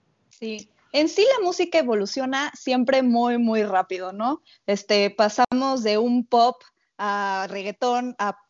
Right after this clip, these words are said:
urbano, ahorita pop urbano, dram-, romanticísimo, este, o sea, evoluciona muy, muy rápido, la verdad.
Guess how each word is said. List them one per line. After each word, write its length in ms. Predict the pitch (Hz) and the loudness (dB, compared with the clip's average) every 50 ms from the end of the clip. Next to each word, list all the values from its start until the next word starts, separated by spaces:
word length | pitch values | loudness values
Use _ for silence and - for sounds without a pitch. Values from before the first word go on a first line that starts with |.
| _ _ | _ _
urbano, 600 | - 220 220 208 214 226 240 247 247 247 254 254 | -4 -2 -2 0 2 2 2 2 2 0 -2 -2
ahorita 420 | - - 208 208 220 233 - 240 226 | -2 -2 -4 -4 -4 -2 -2 -2 -2
pop 200 | - 240 226 - | -2 -4 -2 -2
urbano, 580 | 233 233 233 233 226 226 240 240 233 233 220 208 | -2 0 0 0 0 0 -2 -2 -2 -2 -2 -2
dram-, 420 | 180 220 214 202 208 208 208 208 180 | 0 0 0 0 -2 -4 -8 -10 -8
romanticísimo, 1160 | - 208 202 220 214 214 214 - - 233 220 - - 220 220 - 233 226 226 226 233 240 233 226 | -8 -6 -4 -4 -4 -6 -6 -8 -8 -8 -8 -4 -2 -2 0 2 4 6 6 8 8 8 6 6
este, 180 | 214 220 - 220 | 4 2 0 0
o 40 | |
sea, 260 | 214 262 254 262 269 285 | 2 4 4 4 4 2
evoluciona 500 | 302 311 330 359 381 392 453 427 453 415 | 0 -2 -2 0 0 0 2 2 0 0
muy, 200 | 370 359 359 349 | 2 0 0 0
muy 140 | 330 302 | 0 -2
rápido, 400 | 277 269 254 226 - - 208 196 | -2 0 -2 -2 -2 -4 -6 -6
la 160 | 196 202 208 214 | -6 -6 -6 -6
verdad. 380 | 214 214 220 226 226 240 277 | -6 -6 -4 -2 -2 -2 -4